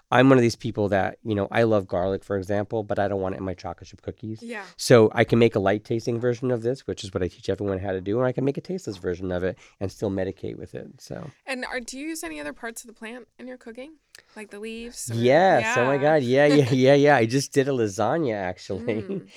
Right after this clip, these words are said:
Speaker 2: I love
Speaker 1: And we did
Speaker 2: lasagna. <laughs>
Speaker 1: spinach cannabis leaf lasagna.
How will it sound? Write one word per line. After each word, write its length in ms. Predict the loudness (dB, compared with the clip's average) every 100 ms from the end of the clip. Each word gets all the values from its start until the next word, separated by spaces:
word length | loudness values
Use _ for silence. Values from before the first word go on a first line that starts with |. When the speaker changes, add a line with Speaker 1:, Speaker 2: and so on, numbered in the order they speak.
| -14
Speaker 2:
I 40 |
love 120 | -4 4
Speaker 1:
And 140 | 6
we 100 | 8
did 240 | 8 8 8
Speaker 2:
lasagna. 40 |
<laughs> 160 | 2 6
Speaker 1:
spinach 440 | 8 8 6 2
cannabis 480 | 0 4 4 2 2
leaf 220 | 2 4
lasagna. 640 | 2 2 0 0 -6 -10